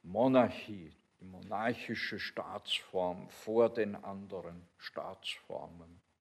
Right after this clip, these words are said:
aus. Das öffentliche Interesse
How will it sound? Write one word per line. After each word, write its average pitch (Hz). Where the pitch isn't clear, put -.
aus. 101
Das -
öffentliche 123
Interesse 98